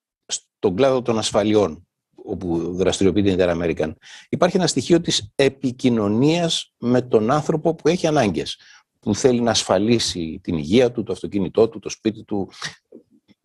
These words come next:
θέλει να αντιμετωπίσει κινδύνους και έχει ανάγκη να φτιάξει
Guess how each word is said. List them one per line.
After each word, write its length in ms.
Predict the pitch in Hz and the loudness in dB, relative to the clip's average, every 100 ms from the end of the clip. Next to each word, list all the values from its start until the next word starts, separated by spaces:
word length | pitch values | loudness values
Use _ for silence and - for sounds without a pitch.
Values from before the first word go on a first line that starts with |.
| 123 | -16
θέλει 200 | 113 147 | 0 2
να 60 | 127 | 2
αντιμετωπίσει 540 | 120 113 107 131 - | 2 2 2 0 -2
κινδύνους 560 | 117 107 101 156 160 - | 0 0 2 2 2 -2
και 140 | 143 | 2
έχει 280 | 143 156 143 | 2 2 2
ανάγκη 720 | 120 120 147 156 160 160 165 143 | 2 2 0 0 2 4 4 -2
να 160 | 135 | -8
φτιάξει 800 | 110 - - 165 - - 170 170 | -10 -2 0 0 0 0 0 -2